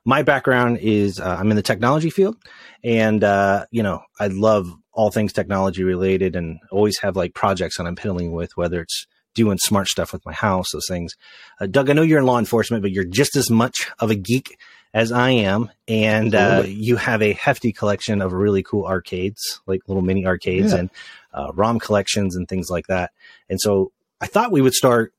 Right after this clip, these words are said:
Speaker 1: with, you know, one of, like, the more recent projects that at least I know one of us has been working on, and, uh, that is the Steam Deck.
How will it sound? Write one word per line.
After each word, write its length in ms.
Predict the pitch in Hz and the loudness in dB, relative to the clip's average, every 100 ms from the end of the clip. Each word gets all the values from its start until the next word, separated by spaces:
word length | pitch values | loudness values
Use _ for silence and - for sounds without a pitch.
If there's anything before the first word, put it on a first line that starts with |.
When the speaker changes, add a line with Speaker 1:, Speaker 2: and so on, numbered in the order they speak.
| - | -4
Speaker 1:
with, 320 | 107 104 - _ _ | 0 0 -2 _ _
you 120 | 113 | -2
know, 60 | 104 | 0
one 140 | 110 | 2
of, 120 | 123 101 | 0 2
like, 220 | 104 87 - | 0 -2 -4
the 180 | 104 | 0
more 180 | 120 123 | 4 4
recent 380 | 110 123 - 101 | 4 2 0 -2
projects 500 | - 110 92 82 - | 0 0 0 -6 -6
that 220 | 190 90 - | -4 -4 -4
at 120 | 107 | -2
least 200 | 98 92 | -2 -2
I 60 | 98 | -2
know 120 | 101 | 0
one 140 | 98 | 0
of 60 | 104 | -2
us 100 | 95 | -4
has 80 | 92 | -6
been 100 | 92 | -4
working 300 | 101 98 85 | -4 -4 -4
on, 180 | 85 87 - - - _ | -6 -8 -14 -20 -20 _
and, 420 | 95 92 90 90 | -2 0 0 -2
uh, 280 | 90 101 85 | -2 -2 0
that 260 | 82 110 110 | 0 0 0
is 300 | 110 101 92 | 0 -2 -2
the 100 | 110 | -4
Steam 240 | - 180 | 2 2
Deck. 280 | 131 - - | 2 -4 -12